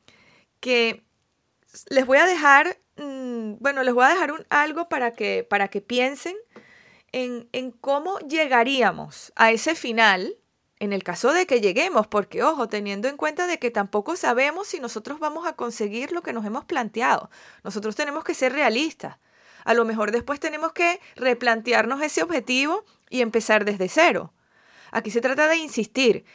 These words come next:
El que vaya a abandonar a la primera, pues decirles que, bueno, que no todo es tan fácil, que yo no he dicho en ningún momento aquí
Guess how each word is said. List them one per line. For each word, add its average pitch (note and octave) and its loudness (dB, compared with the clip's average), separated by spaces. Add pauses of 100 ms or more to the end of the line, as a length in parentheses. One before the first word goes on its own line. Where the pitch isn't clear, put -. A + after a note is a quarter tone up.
(140)
El G#3+ -2
que G#3+ 4
vaya G3+ 8
a A#3+ 8
abandonar B3+ 4
a A3+ 6
la C#4+ 2
primera, A3+ -2
pues D4 -6
decirles G3+ -8
que, A#3 0 (400)
bueno, G3+ -6
que D#3 -12
no E3+ -14
todo G3 4
es F3 -6
tan F3 -8
fácil, A3 8
que F3+ -4
yo F3 -8
no G3+ -2
he G#3+ 0
dicho A#3 -2
en B3+ -6
ningún A3 -4
momento A#3 -4
aquí C4+ -4